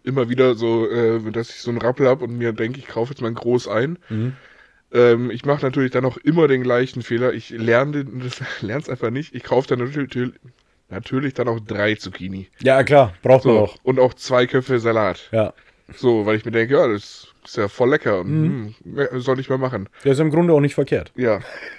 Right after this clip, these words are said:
Speaker 1: Ja gut, aber ich mein, so Salat wird halt auch irgendwann schlecht.
Speaker 2: Genau.
Speaker 1: So, und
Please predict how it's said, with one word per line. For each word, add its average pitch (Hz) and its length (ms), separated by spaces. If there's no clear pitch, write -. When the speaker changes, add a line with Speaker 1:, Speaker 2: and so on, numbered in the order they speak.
Speaker 1:
Ja 147 160
gut, 190 160
aber 143 180
ich 156 60
mein, 165 140
so 156 100
Salat 147 420
wird 165 200
halt 160 100
auch 185 240
irgendwann 113 400
schlecht. 101 220
Speaker 2:
Genau. 180 340
Speaker 1:
So, 120 280
und 120 200